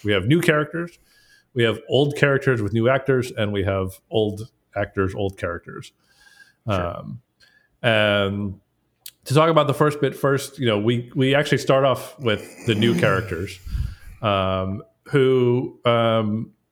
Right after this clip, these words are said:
Speaker 1: well, the Captain Bugs, um, I thought was great. Um, I, I loved her in this movie. I thought she was, like, the best of the new people that were introduced. Granted, she was also, like, the most fully realized <laughs> character of the new ones.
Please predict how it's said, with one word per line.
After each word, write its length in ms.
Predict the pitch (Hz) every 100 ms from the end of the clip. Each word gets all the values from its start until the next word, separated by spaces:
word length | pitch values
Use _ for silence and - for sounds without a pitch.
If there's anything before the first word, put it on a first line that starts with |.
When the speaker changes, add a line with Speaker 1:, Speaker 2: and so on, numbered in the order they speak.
| _
Speaker 1:
well, 180 | 139 127
the 140 | 120 113
Captain 680 | - 160 160 - 107 104
Bugs, 640 | 95 107 92 92 - - - _ _ _ -
um, 300 | 95 92 95
I 80 | 123
thought 200 | 117 98
was 220 | 98 95 _ _
great. 420 | 101 95 82 - - _ _ _ _ -
Um, 340 | 101 92 98 -
I, 280 | 110 107 -
I 60 | 120
loved 260 | 110 117 107
her 120 | 117 110 - 120
in 80 |
this 180 | 107 101
movie. 240 | 113 104 98
I 60 |
thought 240 | 98 98 -
she 120 | 104
was, 280 | 95 90 -
like, 220 | 107 -
the 80 | 95
best 280 | 101 98
of 160 | 95 90
the 100 | 95
new 400 | 95 101 101 95
people 280 | - 92 92
that 80 | 92
were 100 | 95
introduced. 420 | 95 90 101 101 - _ _ -
Granted, 400 | 117 113 117 -
she 80 |
was 100 | 90
also, 240 | 98 95 113
like, 160 | 101
the 80 | 101
most 260 | 98 98 -
fully 440 | - 98 95 92 - _ _ _ -
realized 440 | 117 110 90 113
<laughs> 100 | -
character 360 | 131 104 107 95
of 100 | 92
the 60 |
new 160 | 95 98
ones. 340 | 92 92 -